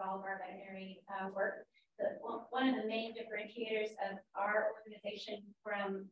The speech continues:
um, quote unquote, regular animal shelters is that we have a, uh, the way that we're solving for unnecessary euthanasia at shelters is by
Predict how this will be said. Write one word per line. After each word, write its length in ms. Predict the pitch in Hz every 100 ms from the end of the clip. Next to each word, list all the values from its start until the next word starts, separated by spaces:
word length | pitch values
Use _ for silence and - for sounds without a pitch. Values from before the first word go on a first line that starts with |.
| 202
um, 480 | 196 185 185 185 - _ _ _ _ _ _
quote 160 | 233
unquote, 320 | 220 220 - -
regular 640 | 214 220 208 202 202 196 -
animal 320 | 226 233 254
shelters 400 | 269 269 269 226
is 160 | 208 -
that 240 | 196 196 208
we 80 | -
have 160 | 202 196 190
a, 320 | 190 190 190 - _ _ _ _ 208
uh, 240 | 190 - - -
the 80 | - 214
way 160 | 226 240
that 160 | -
we're 80 | 208
solving 560 | - 196 196 214 214 214
for 160 | 202
unnecessary 800 | 208 208 208 - - 196 196 202
euthanasia 320 | - 190 196
at 160 | 196 - 208
shelters 400 | 185 233 240 -
is 240 | 202 196 -
by 160 | 185